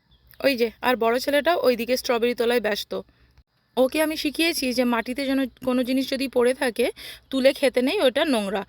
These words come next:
তো ও কি করছে, একটাও স্ট্রবেরি তুলছে না, বলছে, "এগুলো তো সব মাটিতে লেগে আছে, ওইগুলো নোংরা।" তারপরে ওকে বোঝাতে হলো যে মাটির ওপরে খড় আছে, খড়ের ওপরে স্ট্রবেরি আছে, তাই জন্য এগুলো নোংরা নয়, এগুলো তোলা যাবে।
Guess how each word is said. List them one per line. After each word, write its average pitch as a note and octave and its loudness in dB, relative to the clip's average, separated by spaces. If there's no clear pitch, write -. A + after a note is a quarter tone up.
তো B3+ 4
ও C#4 4
কি F4+ 0
করছে, D#4 2
একটাও D#4 0
স্ট্রবেরি C#4+ 0
তুলছে E4 -2
না, C4+ 0
বলছে, B3+ 2
"এগুলো C4+ 4
তো D#4 -4
সব C#4+ -2
মাটিতে C4+ -2
লেগে C#4 2
আছে, C4+ 0
ওইগুলো C#4+ 2
নোংরা।" F#3+ 0
তারপরে C#4 4
ওকে C4+ 2
বোঝাতে B3 2
হলো C#4 0
যে C4 4
মাটির B3 0
ওপরে C4 0
খড় B3 2
আছে, C#4+ -2
খড়ের A#3+ 0
ওপরে B3+ 2
স্ট্রবেরি A3+ 0
আছে, G#3+ 0
তাই A#3+ 4
জন্য C4 0
এগুলো C#4 0
নোংরা B3+ 2
নয়, D4 -2
এগুলো C#4 2
তোলা A#3+ 2
যাবে। B3+ 2